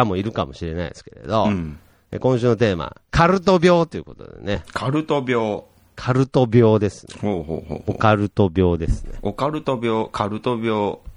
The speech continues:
Speaker 1: まあ、どっちでもいいですけど。
Speaker 2: うん、うん、うん、うん。
Speaker 1: カルト病にしておきましょうか。
Speaker 2: はいはいはい。
Speaker 1: はいはいはい。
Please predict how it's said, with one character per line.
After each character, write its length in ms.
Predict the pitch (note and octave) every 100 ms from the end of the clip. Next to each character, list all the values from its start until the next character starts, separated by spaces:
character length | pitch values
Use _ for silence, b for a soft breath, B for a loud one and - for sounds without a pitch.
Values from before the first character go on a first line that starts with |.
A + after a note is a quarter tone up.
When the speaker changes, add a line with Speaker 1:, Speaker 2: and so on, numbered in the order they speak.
| -
Speaker 1:
ま 140 | - G#2
あ、 20 |
ど 120 | G2+
っ 20 |
ち 160 | - A#2+
で 100 | A2
も 100 | D#2+
い 100 | D2
い 40 | C2
で 120 | -
す 120 | -
け 60 | -
ど。 40 |
Speaker 2:
う 40 | F2+
ん、 40 |
う 20 | D#2+
ん、 20 |
う 20 |
ん、 100 | D2+
う 20 | C#2
ん。 400 | C#2+ B1+ D#2+ A1 - - -
Speaker 1:
カ 140 | - G#2+
ル 120 | G2+
ト 160 | A2 F#2
病 220 | G2 F#2
に 100 | F2
し 60 | -
て 60 |
お 60 | D#2+
き 100 | D#2
ま 120 | C#2+
し 80 | -
ょ 60 | -
う 40 |
か。 180 | - - -
Speaker 2:
は 140 | E2
い 20 |
は 100 | D2
い 20 |
は 220 | D2 D2+ -
い。 0 | - _ -
Speaker 1:
は 120 | E2+
い 60 | D2
は 40 |
い 20 | -
は 80 |
い。 40 | A1+